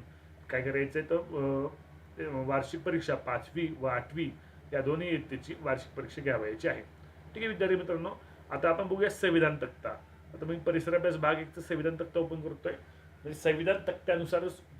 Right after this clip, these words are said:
जे विषय शिक्षक आहेत त्या विषय शिक्षकांना काय करायचं आहे, तर प्रश्नपत्रिकेची रचना करायची आहे. हां, वार्षिक परीक्षेच्या प्रश्नपत्रिका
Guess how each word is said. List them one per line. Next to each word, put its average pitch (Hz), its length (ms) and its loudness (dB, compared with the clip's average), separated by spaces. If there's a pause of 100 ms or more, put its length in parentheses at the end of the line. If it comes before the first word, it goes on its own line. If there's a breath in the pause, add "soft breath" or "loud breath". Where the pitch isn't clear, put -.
जे 175 100 2
विषय 170 280 0
शिक्षक 196 340 -2
आहेत 131 220 0 (100)
त्या 123 80 -6
विषय 123 240 -8
शिक्षकांना 143 640 -4
काय 135 200 -4
करायचं 120 420 -6
आहे, 190 120 0 (360 loud breath)
तर 135 40 -10
प्रश्नपत्रिकेची 170 760 -4
रचना 156 340 0
करायची 113 420 -4
आहे. - 240 -20 (340 loud breath)
हां, 160 140 2 (320)
वार्षिक 147 340 2 (100)
परीक्षेच्या 170 360 0
प्रश्नपत्रिका 160 520 -4